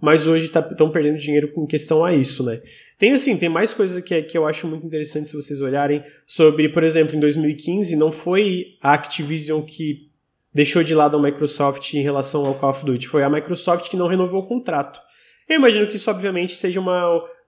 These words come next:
meio que uma, uma coisa meio nebulosa. Eu imagino que a Microsoft não renovou o contrato porque em dois mil e quinze era uma época que o Xbox tava com muitas incertezas sobre o futuro, né? Foi ali em dois mil e dezoito, dois mil e dezessete,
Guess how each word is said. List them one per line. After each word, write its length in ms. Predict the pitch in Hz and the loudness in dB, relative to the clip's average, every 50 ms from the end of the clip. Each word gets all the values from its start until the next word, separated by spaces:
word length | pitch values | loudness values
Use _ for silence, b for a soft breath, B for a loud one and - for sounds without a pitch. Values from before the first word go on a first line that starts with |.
| _ _ | _ _
meio 320 | 156 160 160 165 175 165 | -2 2 2 2 2 0
que 160 | 165 - - | -4 -6 -6
uma, 380 | 170 170 165 165 160 156 151 151 | -2 0 0 0 2 0 0 0
uma 240 | 143 147 143 139 143 | -2 0 -2 -2 -2
coisa 240 | 143 - 151 147 151 | 0 0 0 2 2
meio 120 | 147 151 | 2 2
nebulosa. 440 | 151 156 160 175 170 143 135 127 135 | 2 0 0 0 2 2 4 4 4
Eu 60 | 135 | 2
imagino 260 | 139 139 139 143 143 | 2 2 0 -2 -4
que 80 | 139 151 | -4 -4
a 40 | 143 | -4
Microsoft 440 | 139 139 - 147 - 151 143 - | -4 -4 -6 -6 -6 -6 -6 -4
não 60 | 160 143 | -2 0
renovou 280 | 147 147 147 143 147 | 0 0 0 0 -2
o 60 | 147 | -2
contrato 400 | 151 175 170 165 156 151 156 156 | -4 -6 -6 -4 -4 -4 -4 -6
porque 160 | - - - 185 | -8 -8 -6 -4
em 40 | |
dois 140 | 165 156 160 | -4 -2 -4
mil 140 | 160 160 156 | -4 -6 -8
e 40 | 156 | -10
quinze 460 | - - 175 160 170 160 160 180 180 b b b b b b | -10 -10 -8 -6 -6 -6 -8 -10 -12 b b b b b b
era 120 | - 147 156 | 0 0 2
uma 180 | 156 160 151 | 2 2 2
época 220 | 151 156 156 - 170 | 2 0 0 -2 -4
que 160 | - - 175 | -6 -2 -2
o 140 | - 160 156 | 0 0 0
Xbox 340 | - - 160 156 160 160 - | -2 -2 -2 -2 -2 -2 -4
tava 180 | 180 160 165 | -4 -4 -4
com 460 | 165 - 175 165 165 165 160 156 156 156 b b b b | -6 -6 -8 -8 -8 -10 -12 -14 -16 -18 b b b b
muitas 300 | 165 175 180 220 196 175 | 0 4 4 4 4 4
incertezas 800 | 202 202 196 - 233 190 180 - - - 180 180 180 160 151 139 | 2 -2 2 4 4 4 4 0 -2 0 2 2 2 2 0 -2
sobre 240 | - - 139 135 135 | -4 -6 -6 -6 -8
o 40 | 131 | -8
futuro, 400 | - 147 139 - - 135 127 123 | -10 -12 -12 -10 -6 -6 -4 -4
né? 160 | 123 120 123 | -4 -4 -6
Foi 180 | 123 - 151 135 | -4 -2 0 0
ali 140 | 131 135 | 0 0
em 40 | 147 | 0
dois 180 | 160 160 156 147 | 0 -2 -2 -2
mil 140 | 156 156 156 | -4 -4 -6
e 20 | |
dezoito, 500 | 147 151 147 131 135 143 147 151 147 147 | -6 -10 -8 -4 -2 0 0 0 -2 -4
dois 140 | 143 131 131 | -6 -4 -2
mil 80 | 135 | -2
e 40 | 139 | -2
dezessete, 600 | 135 131 139 135 - - 147 131 147 156 - - | -2 -2 -4 -2 -2 -2 -2 -2 -2 -4 -6 -12